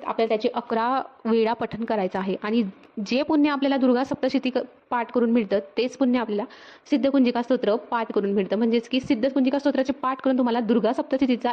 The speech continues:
एक पाठ केल्याचं पुण्य आपल्याला प्राप्त होतं. म्हणून या दिवशी दुर्गा सप्तशतीचा पाठ करणे शक्य नसल्यास सिद्धकुंजिका स्तोत्राचे पाठ तुम्हाला नक्की करायचं आहे. तसेच या सेवा आपण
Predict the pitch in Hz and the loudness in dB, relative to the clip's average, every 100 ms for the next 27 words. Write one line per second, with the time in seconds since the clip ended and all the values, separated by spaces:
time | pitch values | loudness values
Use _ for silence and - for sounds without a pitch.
0 | 233 240 254 - 226 240 214 190 202 311 | 0 -2 0 -4 -4 -2 0 0 -2 -4
1 | - 220 202 208 190 226 - 190 - 185 | -2 0 0 0 -2 -2 -4 -6 -4 -4
2 | 220 233 302 - - - 226 220 339 302 | 0 0 0 -4 -10 -2 0 2 2 4
3 | 302 277 269 269 269 262 254 254 240 - | 4 4 2 0 -2 -2 -2 -2 -4 -2
4 | 233 240 269 - 285 208 196 269 202 269 | -2 -2 -4 -2 -2 0 0 0 0 2
5 | 311 226 208 214 226 214 - - - - | 2 2 0 -2 0 0 -2 -12 -20 -6
6 | 247 247 214 226 - 247 226 208 330 214 | -4 -2 -4 -4 -6 -2 0 0 0 -2
7 | - 208 185 185 - 180 196 - - - | -2 -2 0 -2 -4 -4 -6 -10 -20 -20
8 | _ 285 285 277 - - - - 240 320 | _ -2 0 0 -2 -14 -12 -2 -2 0
9 | 311 269 254 220 | 0 0 0 0